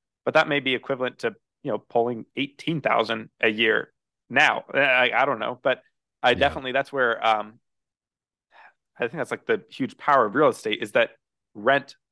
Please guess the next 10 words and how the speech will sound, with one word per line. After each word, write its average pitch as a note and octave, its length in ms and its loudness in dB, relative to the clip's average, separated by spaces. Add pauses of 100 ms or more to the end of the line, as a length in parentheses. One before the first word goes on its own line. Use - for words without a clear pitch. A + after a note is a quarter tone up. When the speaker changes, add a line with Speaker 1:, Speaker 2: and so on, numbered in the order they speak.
Speaker 1:
raises A2+ 640 -4
<laughs> - 240 -14
as C3+ 180 2
it B2+ 60 0
goes. G#2+ 280 -2
Like, B2 140 -2 (360)
you C3+ 140 -2
have C3+ 340 4
rents B2 400 -4
match A#2+ 540 -6